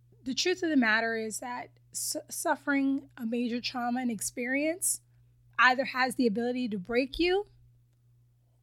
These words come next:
or becomes your springboard to do and be something stronger, um,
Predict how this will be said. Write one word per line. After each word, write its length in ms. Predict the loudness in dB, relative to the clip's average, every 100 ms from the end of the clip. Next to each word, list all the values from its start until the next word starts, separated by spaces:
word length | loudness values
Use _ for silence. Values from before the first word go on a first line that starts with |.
| _
or 300 | 4 6 6
becomes 460 | 2 -2 -2 0 0
your 80 | -2
springboard 720 | -2 2 2 4 6 4 2 _ _ _ _ _ _ _ _ _ _ _ _
to 160 | -8 -4
do 400 | 0 2 2 0 0
and 220 | 0 2
be 180 | 2 2
something 720 | 2 2 0 -2 -4 -4 -8 _ _ _ _ _ _ _ _ _ _
stronger, 640 | -2 2 2 2 0 -4 -4
um, 180 | -6